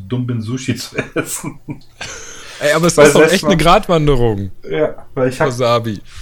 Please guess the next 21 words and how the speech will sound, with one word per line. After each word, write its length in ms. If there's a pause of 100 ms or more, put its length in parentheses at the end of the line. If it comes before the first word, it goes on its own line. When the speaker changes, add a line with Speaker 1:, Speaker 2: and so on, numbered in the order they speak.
(120)
Speaker 1:
Ich 100
meine, 200
ich 180
esse 240
ja 60
logischerweise 760
nur 300
veganes 560
Wasabi. 540 (480)
Äh, 240
äh, 40 (600)
Wasabi 360
sag 220
ich, 160
äh, 80
äh, 320
äh, 40
Sushi. 420 (240)
Speaker 2:
<laughs> 260
Speaker 1:
Ähm, 300
Speaker 2:
Ja. 160